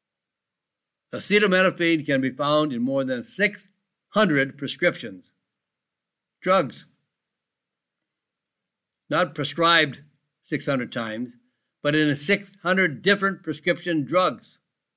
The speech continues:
and over-the-counter drugs. And over twenty-five million, million doses are sold per year. Used for headaches, fever, pain relief.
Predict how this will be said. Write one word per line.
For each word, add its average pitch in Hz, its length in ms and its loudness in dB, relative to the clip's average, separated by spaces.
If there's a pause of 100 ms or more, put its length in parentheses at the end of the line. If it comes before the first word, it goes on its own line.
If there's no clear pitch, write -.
(840)
and 165 140 4
over-the-counter 185 640 2
drugs. 107 360 -8 (1400)
And 147 220 2
over 170 320 2
twenty-five 175 920 2
million, 151 760 2
million 170 460 2
doses 135 560 0 (640)
are 127 100 -2
sold 156 340 2
per 147 140 0
year. 123 360 -2 (1900)
Used 190 320 4
for 160 140 0
headaches, 147 600 2 (1400)
fever, 160 500 0 (920)
pain 170 260 2
relief. 120 440 -2